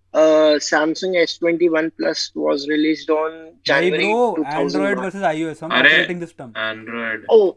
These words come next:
Speaker 1: pardon। Sorry, sorry, sorry, sorry, sorry।
Speaker 2: Which
Speaker 1: मेरे
Speaker 2: one
Speaker 1: ख्याल
Speaker 2: was
Speaker 1: से
Speaker 2: released?
Speaker 1: Apple पहले आया था।
Speaker 2: या, Apple was released
Speaker 3: हाँ,
Speaker 2: on
Speaker 3: हाँ।
Speaker 2: two thousand seven, July twenty-nine,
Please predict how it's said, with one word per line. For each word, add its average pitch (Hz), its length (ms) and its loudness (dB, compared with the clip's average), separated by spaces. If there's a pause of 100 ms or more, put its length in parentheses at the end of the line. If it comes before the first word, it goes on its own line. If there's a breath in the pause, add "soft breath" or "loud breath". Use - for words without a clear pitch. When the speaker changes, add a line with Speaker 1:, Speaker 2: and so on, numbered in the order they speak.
Speaker 1:
pardon। 135 300 -4 (420)
Sorry, 131 260 -4
sorry, 120 240 -4
sorry, 117 280 -14
sorry, 117 280 -8
sorry। 120 320 -14
Speaker 2:
Which 170 220 -6
Speaker 1:
मेरे 208 220 6
Speaker 2:
one 202 100 -2
Speaker 1:
ख्याल 190 180 4
Speaker 2:
was 185 100 -4
Speaker 1:
से 208 60 2
Speaker 2:
released? 180 260 2
Speaker 1:
Apple 196 320 4 (240)
पहले 156 240 -2
आया 135 240 -4
था। 120 200 -14 (200)
Speaker 2:
या, 127 380 -8 (480)
Apple 180 420 -6
was 190 200 -4
released 180 420 -8
Speaker 3:
हाँ, 135 360 2
Speaker 2:
on - 60 -20 (220)
Speaker 3:
हाँ। 123 240 0
Speaker 2:
two 190 140 -2
thousand 190 340 -2
seven, 190 640 -8
July 156 260 4
twenty-nine, 165 600 0